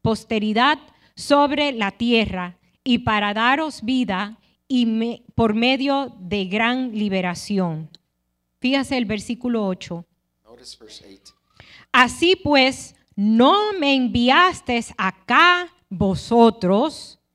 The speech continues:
Speaker 1: sino Dios que me ha puesto por padre de Faraón y por señor de toda su casa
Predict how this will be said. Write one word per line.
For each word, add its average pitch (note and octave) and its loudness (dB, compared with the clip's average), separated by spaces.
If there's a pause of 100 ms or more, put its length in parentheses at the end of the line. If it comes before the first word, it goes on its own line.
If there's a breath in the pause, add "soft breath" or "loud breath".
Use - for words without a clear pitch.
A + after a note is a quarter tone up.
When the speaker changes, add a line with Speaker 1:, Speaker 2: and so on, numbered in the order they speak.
(340 loud breath)
Speaker 1:
sino C#4+ 4
Dios E4+ 4 (280 soft breath)
que B3+ 6
me B3+ 4
ha G4 6
puesto E4+ 2
por A3+ 0
padre D#4 4
de A#3 -2
Faraón A#3+ 0
y A#3 -4
por G3+ -4
señor A#3+ -2
de G3+ -4
toda D4+ 0
su - -10
casa G#3+ -2